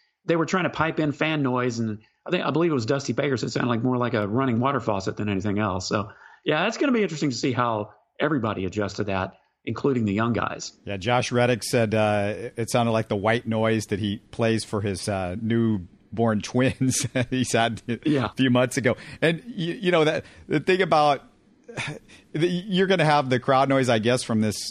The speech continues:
Speaker 2: this new system that they've set up, but it, it's not the same as, like, people breathing down your neck and you see the faces and, you know,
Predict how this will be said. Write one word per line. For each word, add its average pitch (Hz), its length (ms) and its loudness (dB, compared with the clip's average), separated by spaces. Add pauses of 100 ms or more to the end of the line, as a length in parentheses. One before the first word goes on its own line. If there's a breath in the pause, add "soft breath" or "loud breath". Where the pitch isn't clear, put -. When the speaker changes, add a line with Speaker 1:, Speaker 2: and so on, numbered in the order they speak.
(160)
Speaker 2:
this 110 300 -2
new 120 420 4
system 127 360 0
that 127 140 2
they've 123 160 0
set 127 200 2
up, 120 200 2
but 117 120 2
it, 117 100 -2
it's 131 200 -4
not 135 240 2
the 123 80 0
same 117 320 2
as, 98 120 -4
like, 95 200 -2
people 113 280 -2
breathing 107 440 0
down 104 260 2
your 95 120 -2
neck 104 320 2
and 95 120 -2
you 95 100 -6
see 110 180 -2
the 95 100 -4
faces 107 640 -4
and, 92 220 -10 (500 loud breath)
you 120 140 2
know, 107 200 4